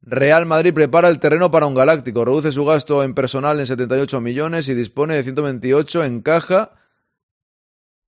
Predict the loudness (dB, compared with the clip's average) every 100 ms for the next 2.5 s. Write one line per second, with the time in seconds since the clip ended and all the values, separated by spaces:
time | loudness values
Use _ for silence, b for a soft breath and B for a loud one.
0 | _ _ _ -4 0 2 2 2 -2 -2
1 | 0 0 0 0 0 0 2 2 2 -2
2 | 0 0 0 -2